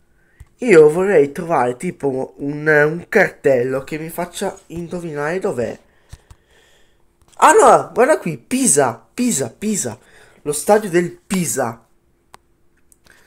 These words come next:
Allora, dov'è Pisa? Pe-, Pisa, ecco qua, Pisa, Pisa, Pisa, Pisa, Pisa. Allora, però il problema è dov'è il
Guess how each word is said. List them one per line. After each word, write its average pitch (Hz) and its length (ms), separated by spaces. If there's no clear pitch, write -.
Allora, 123 200
dov'è 135 460
Pisa? 151 300
Pe-, 170 440
Pisa, 151 420
ecco 131 260
qua, 120 180
Pisa, 139 400
Pisa, 135 440
Pisa, 135 460
Pisa, 135 480
Pisa. 135 640
Allora, 113 540
però 156 340
il 147 100
problema 156 560
è 170 120
dov'è 139 280
il 123 160